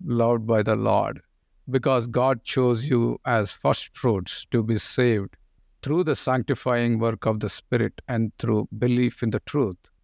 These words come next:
He called you to this through our gospel, that you might share in the glory of our Lord Jesus Christ."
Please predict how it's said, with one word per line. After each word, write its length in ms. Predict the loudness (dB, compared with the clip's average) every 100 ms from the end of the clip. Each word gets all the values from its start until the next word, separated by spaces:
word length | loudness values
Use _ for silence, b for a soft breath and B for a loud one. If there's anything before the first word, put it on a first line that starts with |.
| _
He 240 | -4 -2 -2
called 480 | -2 0 2 0
you 360 | 0 0 0 -2 _ _ _ _
to 320 | -2 0 0 -2
this 320 | -2 -2 -10 -4
through 240 | 0 2
our 220 | 2 0
gospel, 640 | 0 0 -2 -4 -8 -8 -8 _ _ _ _
that 240 | -2 -2 0
you 100 | 0
might 240 | 0 0
share 560 | -4 -2 0 2 0 -2 -4
in 200 | -2 0
the 100 | -2
glory 720 | -4 -2 2 2 2 0 -4 -2
of 240 | -2 0
our 140 | 0 2
Lord 320 | 2 0 -2
Jesus 420 | -4 -2 -4 -6
Christ." 460 | -6 -6 -6 -12